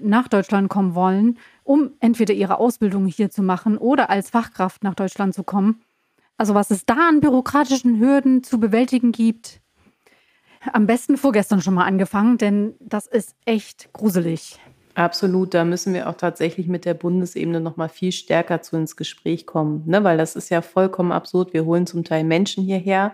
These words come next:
Speaker 2: die sollen angeblich schon B eins haben, dann stellt man fest, haben sie gar nicht.
Speaker 1: Hm.
Speaker 2: Dann dürfen sie hier aber keinen vorgeschalteten Sprachkurs machen. Und also es sind ja absurdeste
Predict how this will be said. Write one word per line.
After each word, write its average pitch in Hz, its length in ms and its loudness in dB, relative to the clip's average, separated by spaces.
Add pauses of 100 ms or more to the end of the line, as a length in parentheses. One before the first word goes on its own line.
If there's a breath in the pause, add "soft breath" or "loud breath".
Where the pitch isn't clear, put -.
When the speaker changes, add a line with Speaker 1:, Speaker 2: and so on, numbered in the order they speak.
(460 soft breath)
Speaker 2:
die 170 100 -2
sollen 170 360 4
angeblich 170 600 0
schon 165 420 -2
B 156 220 -4
eins 202 420 -2
haben, 214 440 0
dann 160 180 -4
stellt 170 280 -2
man 165 160 -4
fest, - 300 -6
haben 185 240 2
sie 214 140 -8
gar 196 260 2
nicht. 269 380 0
Speaker 1:
Hm. 214 240 -6
Speaker 2:
Dann 165 180 2
dürfen 190 280 2
sie 180 120 -2
hier 180 200 2
aber 175 160 0
keinen 175 280 0
vorgeschalteten 165 760 -2
Sprachkurs 208 840 -2
machen. 254 460 2
Und 165 260 -4
also 160 220 -2
es 156 100 -8
sind 190 160 0
ja 190 140 2
absurdeste 196 1080 0